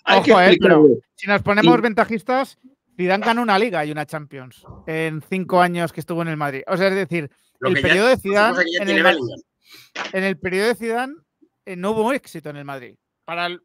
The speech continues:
Speaker 2: para las expectativas que había, ¿eh? Con el equipo que había, una Liga y una Champions en cinco años, eso no es triunfar. Entonces,
Speaker 3: Sí.
Speaker 2: eh, quiero decir, es que a lo mejor ese equipo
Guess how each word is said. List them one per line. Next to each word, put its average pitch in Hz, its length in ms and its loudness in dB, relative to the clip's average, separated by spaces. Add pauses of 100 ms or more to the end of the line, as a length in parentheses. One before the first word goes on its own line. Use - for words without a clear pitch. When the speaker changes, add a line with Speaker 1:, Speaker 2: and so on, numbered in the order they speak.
(140)
Speaker 2:
para 185 140 -4
las 175 160 -6
expectativas 170 520 -12
que 165 80 -16
había, 139 340 -14
¿eh? 220 40 -16
Con 180 160 -12
el 156 80 -10
equipo 165 280 -12
que 170 60 -14
había, 196 340 -6 (280)
una 202 280 -2
Liga 185 340 -2
y 170 60 -8
una 180 160 -6
Champions 175 360 -10
en 170 80 -14
cinco 180 220 -10
años, 202 220 -8
eso 175 180 -12
no 180 100 -8
es - 240 -14
triunfar. 151 400 -10
Entonces, 139 280 -10 (320)
Speaker 3:
Sí. 170 120 -8
Speaker 2:
eh, 175 320 -4 (600)
quiero 220 140 0
decir, 196 340 -4
es 185 140 -14
que 240 80 -8
a - 20 -6
lo 233 80 -4
mejor 226 200 -2
ese 214 120 -6
equipo 240 360 -6